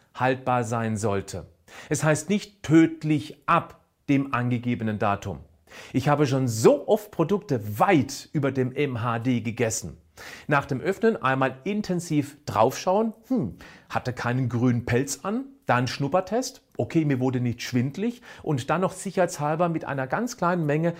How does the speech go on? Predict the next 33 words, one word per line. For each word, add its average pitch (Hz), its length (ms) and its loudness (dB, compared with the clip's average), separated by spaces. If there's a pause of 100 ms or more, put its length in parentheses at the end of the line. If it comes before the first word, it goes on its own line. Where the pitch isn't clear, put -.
(120)
einen 151 280 -2
Geschmackstest 147 840 -4
gemacht. 120 480 -4 (460)
Wer 147 120 2
seine 156 220 0
drei 165 340 0
Sinne 196 360 0
einsetzt, 170 800 0
muss 147 180 0
sich 147 120 -6
ja 151 80 0
keine 180 680 -2
allzu 165 320 -2
großen 151 400 -2
Gedanken 143 420 -4
machen. 101 280 -4
Deshalb 180 440 0 (300)
nutze 226 340 2
die 165 120 0
Möglichkeit, 190 680 -2 (300)
die 147 80 0
viele 233 440 0
Supermärkte 165 760 0
schon 175 220 -4
anbieten. 135 720 0
Food - 580 -2
Sharing. 135 680 0 (140)
Hier 131 160 -4
gibt 165 260 -6
es 160 160 -2
sogar 143 380 -2
verschiedene 139 460 -4
Apps, - 300 -2